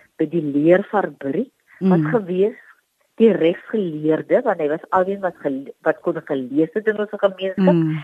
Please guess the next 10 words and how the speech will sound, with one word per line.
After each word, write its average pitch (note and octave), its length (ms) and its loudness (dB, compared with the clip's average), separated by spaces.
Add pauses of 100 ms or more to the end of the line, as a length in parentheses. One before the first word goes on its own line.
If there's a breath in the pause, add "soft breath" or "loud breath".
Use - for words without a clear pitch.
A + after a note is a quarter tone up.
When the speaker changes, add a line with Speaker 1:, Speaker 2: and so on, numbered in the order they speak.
(120 loud breath)
Speaker 1:
Hy F3+ 80 6
het G3 140 2
al, B3 260 2 (160)
almal B3+ 400 2
se, B3 100 0 (460 loud breath)
se G3+ 300 4 (440 soft breath)
papiere C4+ 580 2
Speaker 2:
Briewe E3+ 280 4 (280)
Speaker 1:
gelees, A#3+ 160 2
Speaker 2:
en C#3 320 0